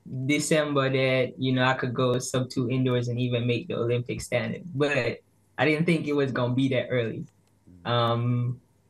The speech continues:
but it, it happened. I was, I was in disbelief because that week was hard for me mentally,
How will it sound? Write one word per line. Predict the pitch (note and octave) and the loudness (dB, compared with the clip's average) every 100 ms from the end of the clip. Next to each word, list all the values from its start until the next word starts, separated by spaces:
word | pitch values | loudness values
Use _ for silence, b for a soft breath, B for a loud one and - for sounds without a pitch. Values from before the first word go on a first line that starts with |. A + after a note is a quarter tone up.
| - | -6
but | C3 C3 | 0 0
it, | B2+ | 2
it | C#3+ D#3 | 2 4
happened. | F#3 G3 - A#2+ A#2+ | 4 2 0 -2 0
I | C#3+ | 2
was, | C#3+ C#3 C#3 C3 - - _ | 2 2 0 -2 -8 -16 _
I | D#3+ | 4
was | G3 G3+ | 4 4
in | G#3 F#3+ | 2 2
disbelief | F3+ F3 D#3+ E3+ E3+ | 2 2 4 2 0
because | D3+ - C#3+ C#3 | -4 -2 -2 0
that | C#3+ D#3+ | 0 2
week | D#3 F3+ F3+ | 2 0 0
was | C#3+ | -2
hard | D3+ D3 C#3 | 0 0 -2
for | C#3 | -6
me | C#3 | -2
mentally, | C#3 C#3+ D3 C#3+ D3+ | 0 0 0 0 0